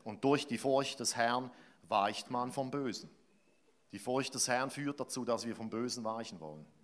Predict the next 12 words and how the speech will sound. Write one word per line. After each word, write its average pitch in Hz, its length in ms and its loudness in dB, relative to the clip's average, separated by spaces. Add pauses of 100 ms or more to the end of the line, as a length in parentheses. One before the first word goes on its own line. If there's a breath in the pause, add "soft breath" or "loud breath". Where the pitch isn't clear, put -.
(400 loud breath)
Und - 60 -10
zwar 120 260 6
nicht 139 180 0
nur 147 160 4
von 117 160 0
dem, 123 220 2
was 110 200 4
wir 123 140 0
für 135 140 -6
böse 131 400 -2
halten, 127 400 -2 (420)
sondern, 120 600 -4